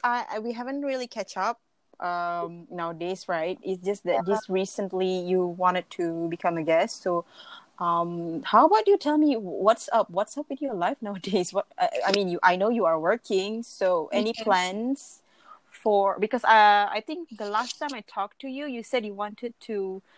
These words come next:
Speaker 1: continue your master's degree, right?
Speaker 2: Yes, I'm still planning in doing it, but for the time being, since I'm really packed with my work, so I'm, like, keeping it away. I know this is not the act of self-love,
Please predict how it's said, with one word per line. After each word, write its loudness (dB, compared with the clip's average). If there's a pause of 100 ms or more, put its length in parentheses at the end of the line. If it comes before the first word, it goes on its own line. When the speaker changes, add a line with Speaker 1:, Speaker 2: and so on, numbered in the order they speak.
(160)
Speaker 1:
continue -2
your -2
master's -2
degree, 0
right? 0 (440)
Speaker 2:
Yes, 10
I'm 6
still 8
planning 8 (360)
in 8
doing 8
it, 6
but 6
for 4
the 10
time 6
being, 2
since -2
I'm -6 (200)
really 10
packed -4
with 6
my 4 (480)
work, 10
so 8
I'm, 4
like, 0
keeping 2
it 4
away. 8
I 6
know 6
this 4
is 2
not 10
the 0
act 2
of -2
self-love, 6